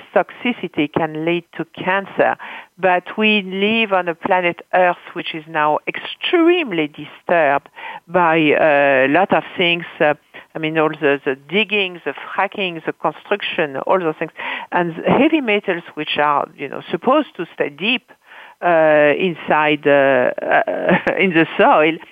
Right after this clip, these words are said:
are coming to the surface and are polluting us. So we, w-, this signature chelate is a natural formula, which is also a complex of ingredients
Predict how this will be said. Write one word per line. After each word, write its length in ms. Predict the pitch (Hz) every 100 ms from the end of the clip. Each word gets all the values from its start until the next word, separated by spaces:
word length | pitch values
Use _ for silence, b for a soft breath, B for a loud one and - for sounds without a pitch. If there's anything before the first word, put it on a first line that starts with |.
| B B B
are 200 | 180 180
coming 340 | - 226 240
to 160 | 226 214
the 160 | 180 170 -
surface 380 | 156 - 131 156 -
and 180 | 170 151
are 200 | - 147
polluting 500 | - 160 156 - 143
us. 220 | 135 - - - B B -
So 100 | -
we, 220 | 190 214 208
w-, 340 | 196 185 180
this 220 | 214 240 - 214 - -
signature 440 | 240 233 226 - 269
chelate 480 | - 214 160 156 - B B -
is 160 | 180 175
a 140 | 180
natural 760 | 180 185 196 - - 196 180 180 -
formula, 640 | 185 175 180 170 156 143 147 B B B
which 200 | 175 -
is 100 | 185
also 320 | 175 170 -
a 60 | 151
complex 680 | - 196 175 - 214 277 - - 202
of 100 | 202
ingredients 760 | 208 190 165 170 160 156 135 151